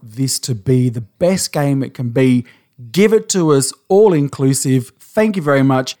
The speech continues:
Here are my dollars. When they mess with pricing models, we kind of feel a little bit disconnected and a bit disappointed by that 'cause we're kind of like, "Hey, my expectations are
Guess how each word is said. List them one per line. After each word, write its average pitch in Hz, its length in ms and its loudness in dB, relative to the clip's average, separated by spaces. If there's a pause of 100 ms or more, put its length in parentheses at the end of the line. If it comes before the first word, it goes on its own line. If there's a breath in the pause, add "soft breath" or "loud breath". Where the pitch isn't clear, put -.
Here 151 200 0
are 135 40 0
my 131 140 2
dollars. 143 440 -2 (220)
When 196 300 0
they 294 160 4
mess 202 440 4
with 185 180 -2
pricing 175 440 -2
models, 208 520 -4 (180)
we 196 120 0
kind 208 400 0
of 240 80 0
feel 202 360 0
a 196 40 4
little 180 240 2
bit 160 360 -2
disconnected 175 680 0
and 139 100 -2
a 143 60 0
bit 139 140 0
disappointed 202 560 -2
by 139 140 2
that 127 220 -2
'cause 156 160 -6
we're 160 80 -2
kind 202 220 -6
of 196 80 -6
like, 190 160 -2
"Hey, 196 220 0
my 170 240 4
expectations 151 680 -2
are 156 300 2